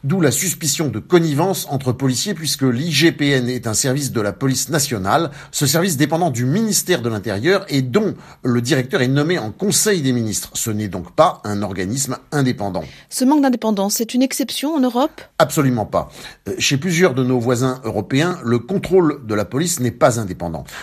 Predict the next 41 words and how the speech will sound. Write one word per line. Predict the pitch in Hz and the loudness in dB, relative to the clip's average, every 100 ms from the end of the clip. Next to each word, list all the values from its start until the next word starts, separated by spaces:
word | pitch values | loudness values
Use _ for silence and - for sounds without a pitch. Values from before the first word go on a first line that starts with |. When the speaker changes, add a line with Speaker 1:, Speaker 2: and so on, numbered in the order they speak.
| - | -2
Speaker 1:
Ainsi, | 139 139 175 | 2 2 0
en | 113 | 0
Italie, | 135 135 117 160 202 - - | 0 2 0 0 -4 -8 -4
il | 135 | 2
n'y | 139 | 2
a | 139 | 2
aucune | 170 139 208 | 0 0 -2
séparation, | 143 120 107 117 156 | 0 2 2 0 0
même | 131 127 | 0 0
formelle, | - 131 95 131 131 | -2 -4 -2 0 0
entre | - 131 123 - - | -2 -2 -2 -6 -6
les | 113 | -4
différents | 123 139 143 120 | -4 -2 -2 -2
corps | 113 170 120 | 2 2 2
de | 110 | -2
police | 95 117 143 - | -4 -2 -2 0
et | 139 | 0
les | 131 | 0
policiers | 135 147 131 - 147 151 | 0 -2 -2 -2 -2 -2
chargés | - 110 117 | -4 -2 -2
d'enquêter | 107 143 139 117 156 | 0 0 0 -4 -4
sur | 147 85 | -4 -4
leur | 107 - | -6 -6
comportement. | 135 104 95 104 92 71 - - - - - - | -6 -6 -6 -6 -6 -10 -16 -18 -18 -20 -12 -2
Il | 147 | 2
en | 151 | 2
est | 147 | 2
de | 123 | 2
même | 139 143 135 | 2 2 -2
en | 151 156 | 0 0
Espagne, | 127 - 117 156 156 | 0 0 2 2 0
où | 147 | 0
le | 127 | 2
département | 120 127 120 147 131 113 | 2 -2 -2 0 0 -2
d'enquête | 107 143 131 107 | -4 -2 -2 -2
du | 95 98 | -8 -6
secrétariat | - - 143 127 131 117 120 | -2 0 -2 -2 -2 -2 -2
d'État | 95 120 127 131 | -2 0 0 0
à | 113 - 101 | 0 -2 -4
la | |
sécurité | 90 95 92 95 104 165 | -4 -6 -6 -8 -4 -6